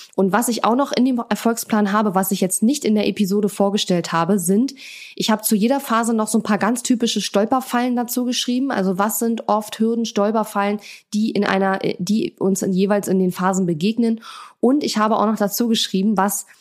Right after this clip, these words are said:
meiner Erfahrung nach so ganz typische limitierende Glaubenssätze sind,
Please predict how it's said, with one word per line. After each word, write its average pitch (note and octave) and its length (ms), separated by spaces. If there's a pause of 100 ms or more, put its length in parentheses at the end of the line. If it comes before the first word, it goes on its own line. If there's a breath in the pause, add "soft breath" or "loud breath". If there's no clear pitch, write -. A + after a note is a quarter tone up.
(140 soft breath)
meiner G#3+ 240
Erfahrung G#3 400
nach G3+ 160
so G3+ 120
ganz F#3+ 380
typische B3+ 640 (300 loud breath)
limitierende C4 720
Glaubenssätze G3 720
sind, F3+ 340